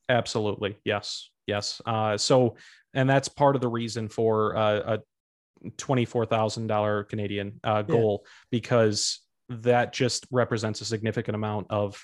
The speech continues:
Speaker 1: yeah, investment. What I plan on doing with the, the funds and the proceeds from this Kickstarter is we've got, uh, about a third of the art for our cards. All the other art for the game is pretty much finished at this point.
Speaker 2: Okay.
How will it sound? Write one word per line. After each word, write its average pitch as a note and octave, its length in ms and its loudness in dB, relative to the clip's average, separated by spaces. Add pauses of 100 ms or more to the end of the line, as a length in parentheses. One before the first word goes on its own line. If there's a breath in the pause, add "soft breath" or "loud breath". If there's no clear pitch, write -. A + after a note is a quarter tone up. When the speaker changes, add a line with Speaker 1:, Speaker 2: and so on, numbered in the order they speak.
(160)
Speaker 1:
yeah, G#2+ 160 2
investment. A2 520 0 (320 loud breath)
What C3+ 140 6
I C3 60 8
plan F3+ 280 4
on C3 120 4
doing A#2 320 0
with A#2 180 -2
the, A2+ 320 -2
the A2+ 80 0
funds A2+ 440 0
and A2 120 -4
the - 40 -12
proceeds A2+ 400 -4
from A2 120 -8
this G#2 100 -6
Kickstarter G#2+ 580 -2
is A2 240 -2 (300 loud breath)
we've E3+ 240 4
got, C3+ 420 2 (380)
uh, A#2 260 -2 (140)
about D#3 400 4 (160)
a B2+ 80 0
third C#3+ 520 4
of A#2 220 2
the A#2 180 -4
art A2 300 -4
for A2+ 320 0
our G#2+ 140 0
cards. C#3+ 540 -2 (200)
All C3+ 160 4
the C#3 140 0
other B2+ 280 2
art A#2 260 0
for - 80 -8
the A#2 80 -4
game A2 320 -2
is A2+ 140 -2
pretty A#2 260 -2
much G2+ 220 -4
finished - 360 -10
at - 100 -14
this - 140 -10
point. - 300 -8
Speaker 2:
Okay. G#2+ 100 -14